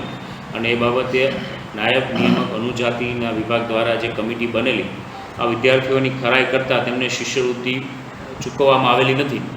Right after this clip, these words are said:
આથી પોલીસ દ્વારા આ દિશામાં ઊંડાણપૂર્વક તપાસ કરી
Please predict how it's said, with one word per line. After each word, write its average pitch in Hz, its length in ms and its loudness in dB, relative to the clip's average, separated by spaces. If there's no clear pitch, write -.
આથી 135 200 2
પોલીસ 143 460 2
દ્વારા 139 500 4
આ 127 180 2
દિશામાં 135 320 0
ઊંડાણપૂર્વક 127 500 0
તપાસ 120 300 2
કરી 120 420 2